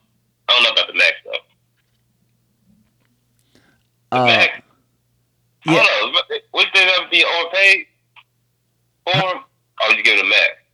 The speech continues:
Speaker 2: I have to give him the max to, like, come over here.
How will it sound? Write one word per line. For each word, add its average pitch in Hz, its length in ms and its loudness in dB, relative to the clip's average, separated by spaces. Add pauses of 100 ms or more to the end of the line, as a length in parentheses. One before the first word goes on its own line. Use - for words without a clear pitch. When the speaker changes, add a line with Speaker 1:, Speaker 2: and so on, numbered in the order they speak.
(720)
Speaker 2:
I 190 120 2
have 202 220 -2
to 147 80 -6
give 127 260 -2
him 117 200 0
the 110 100 -2
max 110 640 -4
to, 143 80 -6
like, 123 320 -4
come 123 220 -2
over 117 240 -2
here. 110 400 -4